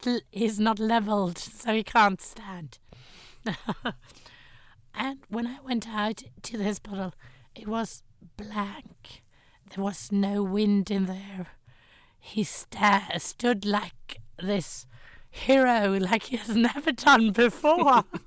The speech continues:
Speaker 2: He, he's showing off
Speaker 1: He
Speaker 2: for the
Speaker 1: didn't
Speaker 2: camera a
Speaker 1: fall
Speaker 2: little bit.
Speaker 1: once. <laughs> Yeah.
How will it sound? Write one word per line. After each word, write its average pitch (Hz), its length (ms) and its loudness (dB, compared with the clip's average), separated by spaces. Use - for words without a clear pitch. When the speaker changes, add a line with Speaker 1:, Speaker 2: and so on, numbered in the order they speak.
Speaker 2:
He, 190 120 -2
he's 190 180 -4
showing 180 320 4
off 170 100 4
Speaker 1:
He 269 60 4
Speaker 2:
for 240 60 0
the 330 60 4
Speaker 1:
didn't 370 120 -2
Speaker 2:
camera 330 220 2
a 320 160 6
Speaker 1:
fall 294 280 8
Speaker 2:
little 269 120 8
bit. - 100 -4
Speaker 1:
once. 226 520 2
<laughs> - 360 -18
Yeah. 294 340 4